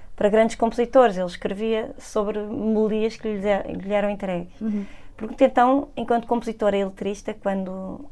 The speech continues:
Speaker 1: quando és tu que fazes as duas coisas, o que é que vem antes? O que é que te sai antes, a música ou a palavra?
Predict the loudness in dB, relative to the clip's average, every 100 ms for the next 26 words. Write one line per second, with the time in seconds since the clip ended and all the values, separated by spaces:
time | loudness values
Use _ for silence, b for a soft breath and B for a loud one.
0 | -16 -18 -8 -4 -2 -2 -4 -10 -10 -6
1 | -4 -2 -4 -8 -8 -4 -2 -2 -4 -8
2 | -10 -16 b b b b b -14 -10 -6
3 | -6 0 2 2 2 -2 -4 -8 -8 -2
4 | 2 2 2 -2 -2 0 2 2 0 -2
5 | 0 0 0 0 0 -2 -4 -6